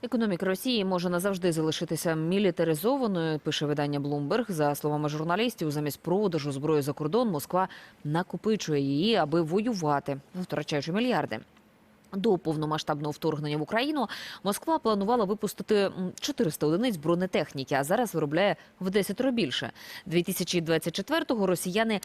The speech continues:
півтора мільйони безпілотників штампували. Кремль збільшує витрати на оборону попри санкції і дефіцит бюджету. Експерти кажуть, навіть після закінчення війни економіка Росії працюватиме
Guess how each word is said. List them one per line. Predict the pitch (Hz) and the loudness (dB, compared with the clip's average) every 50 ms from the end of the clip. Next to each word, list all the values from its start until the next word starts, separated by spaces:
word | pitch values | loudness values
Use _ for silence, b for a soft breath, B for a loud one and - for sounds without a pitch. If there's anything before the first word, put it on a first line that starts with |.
| B B B B B B - _ - | B B B B B B -20 _ -2
півтора | 220 240 220 - - - 233 214 208 208 226 254 | 0 0 0 0 0 2 2 4 4 4 2 2
мільйони | 254 226 233 226 208 202 240 240 220 208 | 2 2 2 0 0 0 0 0 0 0
безпілотників | 190 214 - - - 233 233 240 240 - 170 - 165 151 | 0 -2 -4 -2 -4 0 0 0 0 -2 -4 -4 -4 -6
штампували. | - - 151 147 - 147 143 139 117 82 71 80 | -4 -4 -6 -6 -4 -4 -2 0 0 0 -2 -4
Кремль | - - 202 202 185 180 | -2 -2 -2 0 0 -2
збільшує | 170 147 147 196 202 190 - - 185 175 | -4 -4 -2 -2 -2 -2 0 0 2 2
витрати | 175 - - 214 202 - 180 | 2 2 2 0 0 0 0
на | 175 165 170 | 0 0 -2
оборону | 170 170 214 254 294 262 208 | 0 0 0 0 0 0 -2
попри | 170 - 185 - 185 170 | -2 -4 -4 0 0 0
санкції | - - - 277 285 277 262 - - 240 208 - - | 0 0 -2 -2 -2 -2 -6 -6 -4 -4 -4 -2 -4
і | |
дефіцит | 240 208 208 202 - 165 - - 196 202 | -4 -4 -4 -4 -4 -6 -4 -2 -2 0
бюджету. | 208 233 254 226 202 185 170 160 - 165 165 B B B B B B B B | 0 -2 -2 -2 0 0 0 2 0 -2 -4 B B B B B B B B
Експерти | B 180 - - - 180 - - 202 | B -6 -6 -2 -2 -2 -2 -2 0
кажуть, | - 294 302 254 220 196 - - | 2 2 2 2 0 -2 -2 0
навіть | 185 196 196 196 180 - - _ - | 0 0 0 0 -2 -4 -10 _ -2
після | 311 294 247 - - 175 156 139 123 - - - - _ _ _ _ - - - | 0 0 0 0 0 0 2 0 0 -2 -8 -20 -20 _ _ _ _ -20 -8 -2
закінчення | 190 208 220 - 185 147 - 160 165 165 | 0 0 2 2 0 -4 -2 -2 -2 0
війни | 185 226 269 311 247 | 0 0 0 0 -2
економіка | - 185 180 180 175 - 185 | -2 -2 -2 -2 -2 -2 -2
Росії | 196 190 - 294 262 | -2 -2 0 -2 -2
працюватиме | - 185 180 - 196 196 226 214 - 202 196 185 | 0 -2 -4 -4 0 -2 -2 0 0 0 0 0